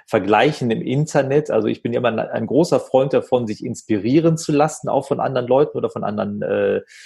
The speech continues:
äh, Themen, aber mich nicht zu vergleichen oder schon gar nicht in die Rolle des Kopierens reingehen zu wollen, denn das funktioniert nicht. Ich, ich bin ich und du bist du. Ich kann nicht Ingo Schlegel machen, weil bin ich nun mal <laughs> einfach nicht.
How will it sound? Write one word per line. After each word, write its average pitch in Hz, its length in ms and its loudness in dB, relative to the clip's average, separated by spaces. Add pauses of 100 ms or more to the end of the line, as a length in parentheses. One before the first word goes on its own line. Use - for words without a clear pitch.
(220)
äh, 101 180 0
Themen, 139 540 0
aber 113 360 4
mich 107 160 -8
nicht 120 160 -8
zu - 120 -6
vergleichen 104 580 2
oder 107 280 2
schon 110 160 -4
gar 110 160 4
nicht 120 120 -8
in 117 80 -4
die 107 60 0
Rolle 107 260 4
des - 160 -8
Kopierens 104 680 0
reingehen 101 500 0
zu 101 200 -4
wollen, 113 280 4 (380)
denn 110 100 2
das 120 320 0
funktioniert 131 720 -2
nicht. 101 220 -4
Ich, - 180 -8 (320)
ich 156 280 0
bin 123 180 2
ich - 380 -4
und 117 260 -2
du 151 140 4
bist 135 260 -2
du. 139 140 2
Ich 107 120 -2
kann 131 200 -2
nicht 139 120 -4
Ingo 135 220 -2
Schlegel 143 400 2
machen, 127 460 -2
weil 120 220 4
bin 139 140 -2
ich 127 160 -6
nun 120 100 -6
mal 113 100 -2
<laughs> 392 100 -2
einfach 113 380 -2
nicht. 135 240 -4